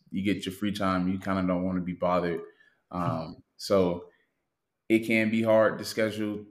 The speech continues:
Speaker 1: Uh, thankfully, like, the guys that we've worked with in the past, um, everybody that we've had on, um,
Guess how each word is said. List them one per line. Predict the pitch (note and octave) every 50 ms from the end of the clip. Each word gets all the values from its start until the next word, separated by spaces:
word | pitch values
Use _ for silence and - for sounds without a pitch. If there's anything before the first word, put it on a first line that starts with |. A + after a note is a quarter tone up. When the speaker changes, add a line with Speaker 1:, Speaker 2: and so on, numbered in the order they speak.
| - F#2
Speaker 1:
Uh, | F2+ F2+ F2 E2+ E2 E2+ F#2+ F#2+ F#2+ - _ -
thankfully, | G#2 G#2 G2+ - G#2 G#2
like, | G2 F#2 F2 - - -
the |
guys | F2+ G2 F#2+ F#2+ G2 F#2+ F#2 F#2
that | F2+ F2 F2+
we've | F#2 F#2+ F#2+ F#2 F#2+
worked | G2 F#2 F#2 F#2 - -
with | G2 F#2+ F#2 D2+ -
in | - F2+ E2+
the | E2
past, | E2+ G2 F2+ F2 F2 F2 F2 - - - - -
um, | E2+ E2+ E2 D#2+ D#2+ - -
everybody | F#2+ F#2+ F2 F#2 F#2+ F#2 F#2 F2+
that | F2+
we've | F#2 F#2 F#2
had | G2 F#2 F2+ F2 F2
on, | F2 F2 F2 F2 F2 F#2 - _ _ _ _ _ _ _ -
um, | - E2 D#2 D#2 D#2+ - - - - G2+ G2+